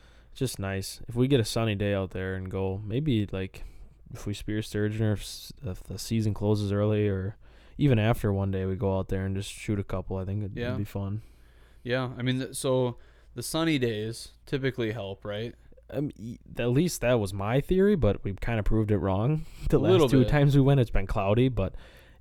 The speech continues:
Speaker 1: if it's windy, that's where I really don't usually see a ton of 'em. Like, super windy for that.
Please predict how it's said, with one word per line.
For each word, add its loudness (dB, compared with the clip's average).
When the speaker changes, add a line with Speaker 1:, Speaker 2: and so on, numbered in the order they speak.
Speaker 1:
if -6
it's 0
windy, 4
that's 4
where 2
I 2
really 0
don't -2
usually 0
see -4
a -6
ton 2
of -10
'em. -8
Like, -6
super 6
windy -4
for -10
that. -10